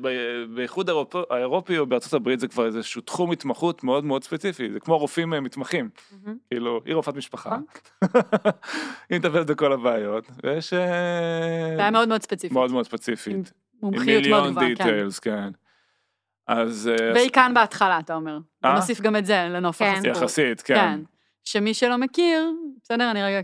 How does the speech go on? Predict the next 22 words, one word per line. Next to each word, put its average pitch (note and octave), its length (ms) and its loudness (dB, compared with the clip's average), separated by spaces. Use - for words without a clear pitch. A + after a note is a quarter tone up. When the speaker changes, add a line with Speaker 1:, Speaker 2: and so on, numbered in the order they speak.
Speaker 2:
באמת, F#3+ 280 -6
אה, G3 180 -4
אצייר G3 320 -4
את G#3 80 -4
דמותך, G#3 380 -2
לוקח A#3 320 0
זמן B3 300 2
to, - 40 -10
to G#3+ 300 -4
earn F3 340 -4
your E3 200 -8
trust, E3 340 -8
Speaker 1:
אה, F3+ 100 6
Speaker 2:
כן? F#3 100 4
Speaker 1:
ואני D#3 200 6
אוסיף, D3 260 0
אני C3+ 180 2
אטבל C#3+ 380 2
את F3+ 60 -2
זה? G3+ 160 2
Speaker 2:
<laughs> - 140 -2
כן. A3+ 160 0